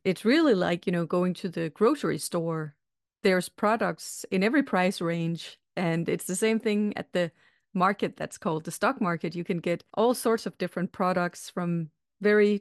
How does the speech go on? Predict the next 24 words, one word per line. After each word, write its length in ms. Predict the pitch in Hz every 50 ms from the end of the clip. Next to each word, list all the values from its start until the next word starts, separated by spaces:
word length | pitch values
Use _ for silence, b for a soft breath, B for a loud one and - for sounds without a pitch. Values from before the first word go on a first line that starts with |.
| -
cheap 320 | - - 262 262 262 - _
products 480 | - 247 226 220 214 214 208 - -
to 340 | - - 226 190 180 175 175 170
very 320 | 175 214 214 214 214 214 208
expensive 640 | - - 175 - - - 233 233 - 247 220 - -
products. 560 | - 226 214 214 214 208 214 - - - -
And 420 | - 170 175 175 170 165 170 165 b b b b b b b _
in 120 | - 190 190
another 320 | 190 202 190 208 214 214
episode, 640 | - 208 - 214 190 - - 196 185 185 185 180 175
we've 420 | 185 180 175 170 165 - - - _
detailed 640 | - 233 247 269 269 - - 214 175 165 170 165 -
discussed 580 | - 170 - - - 185 175 175 - - -
that 260 | - 180 165 170 - -
even 240 | - 208 202 202
though 160 | 190 190 180 180
there's 320 | 170 185 170 165 165 -
a 60 | 180
certain 360 | - - 196 180 - - 170 175 -
price 380 | - - 208 214 247 262 262 -
tag 460 | - 220 180 160 165 165 175 - - _ _ -
on 120 | 175 170
things, 520 | 156 - - 185 175 180 180 175 160 - -
then 440 | 180 185 185 185 190 190 185 180 -